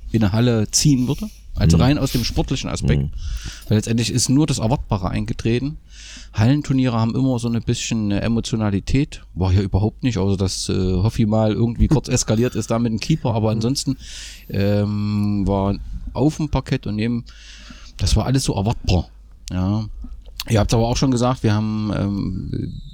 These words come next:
Speaker 1: lange Zeit keine Hallenturniere gehabt und haben uns da im letzten Jahr sehr gefreut, als es wieder losging. Deswegen ist das natürlich auch toll, dass es weitergeht. Aber die Zuschauerzahl kann einen einfach nicht zufriedenstellen und die ist bedingt durch viele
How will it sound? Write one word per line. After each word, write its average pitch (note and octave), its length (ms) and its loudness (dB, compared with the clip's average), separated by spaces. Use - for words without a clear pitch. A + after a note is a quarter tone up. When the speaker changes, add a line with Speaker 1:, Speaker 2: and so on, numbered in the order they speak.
Speaker 1:
lange G#2+ 340 4
Zeit - 460 0
keine C3+ 260 4
Hallenturniere C#3 480 0
gehabt C3 300 -2
und G#2+ 100 0
haben G#2+ 80 0
uns G#2+ 120 -2
da G2+ 80 0
im G#2 100 0
letzten A2 220 -2
Jahr G#2+ 80 2
sehr A2+ 140 2
gefreut, A#2+ 340 -2
als - 120 -6
es G2+ 120 -4
wieder G2+ 160 0
losging. B2 420 -2
Deswegen G#2 280 -2
ist G#2 140 -4
das G#2 100 -2
natürlich G#2 280 -2
auch E2+ 120 -8
toll, A2 260 -2
dass F2+ 160 2
es F2+ 140 2
weitergeht. G#2 600 0
Aber F#2 260 4
die F#2 440 2
Zuschauerzahl - 880 -4
kann - 180 0
einen E2+ 200 -4
einfach F2 320 -6
nicht E2 200 -8
zufriedenstellen G#2+ 760 -4
und F#2+ 200 -6
die B2 440 4
ist - 320 -2
bedingt A#2 680 -2
durch F#2+ 120 2
viele F#2+ 460 0